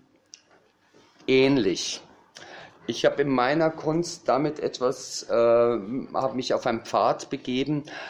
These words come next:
den ich eigentlich immer vermieden habe. Also es geht mir genau darum, ich habe zum Beispiel mal einen Film gemacht über, ähm, diesen, äh, äh, wunderbaren, äh, Brehm, Alfred Brehm.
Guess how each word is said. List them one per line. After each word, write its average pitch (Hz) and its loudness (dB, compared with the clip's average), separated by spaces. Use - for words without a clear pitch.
den 135 2
ich - -4
eigentlich 160 0
immer 165 2
vermieden 131 -4
habe. 85 -2
Also - -6
es - -8
geht 135 -6
mir 139 -4
genau 113 0
darum, 127 0
ich 117 -8
habe 110 0
zum 117 -8
Beispiel 110 -2
mal 104 -2
einen 104 -6
Film 147 -2
gemacht 135 -2
über, 110 -2
ähm, 107 -2
diesen, 107 -2
äh, - -6
äh, 101 0
wunderbaren, 110 0
äh, 95 2
Brehm, 120 -2
Alfred 131 -2
Brehm. 139 -2